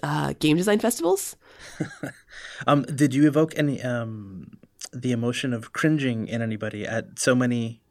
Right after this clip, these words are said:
Speaker 2: uh, the overwhelming number of dog puns?
Speaker 1: Most people laughed.
Speaker 2: Okay, okay. <laughs>
Speaker 1: Did, did you cringe?
Speaker 2: No, no, no,
Speaker 1: Oh,
Speaker 2: no.
Speaker 1: good.
Speaker 2: I did not. I did not. Um, yeah, no, when I was looking at it, the,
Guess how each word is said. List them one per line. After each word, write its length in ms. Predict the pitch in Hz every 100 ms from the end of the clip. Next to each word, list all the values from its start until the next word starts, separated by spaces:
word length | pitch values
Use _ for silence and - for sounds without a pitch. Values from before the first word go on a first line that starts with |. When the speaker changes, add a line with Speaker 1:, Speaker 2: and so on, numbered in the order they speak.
| _
Speaker 2:
uh, 160 | 120 110
the 180 | 127 139
overwhelming 840 | 143 135 131 143 139 123 110 98
number 300 | 120 120 117
of 160 | 107 110
dog 260 | 113 117 -
puns? 460 | 85 - - - - 220
Speaker 1:
Most 360 | 226 349 453
people 360 | - 254 220 185
laughed. 680 | 160 143 - - - - - - _ _ - -
Speaker 2:
Okay, 320 | 165 170 170 _ -
okay. 300 | 143 143 147 - - - _
<laughs> 360 | 480 - - -
Speaker 1:
Did, 180 | 175 -
did 220 | 170 160
you 140 | 165 156
cringe? 500 | 175 160 170 175 - _ _ _ - - - 226
Speaker 2:
No, 240 | - 147 110
no, 200 | 104 92
no, 160 | 80 -
Speaker 1:
Oh, 80 | 175
Speaker 2:
no. 40 |
Speaker 1:
good. 200 | 170 143
Speaker 2:
I 40 | 107
did 160 | 104
not. 220 | 98 92 - _ -
I 80 | 113
did 160 | 110
not. 340 | 107 95 - - - - - -
Um, 340 | 120 117 110 -
yeah, 140 | 170
no, 160 | 180 175
when 140 | 139
I 80 | 143
was 120 | 147
looking 200 | 147 147
at 120 | 131 123
it, 180 | 101
the, 360 | 120 110 113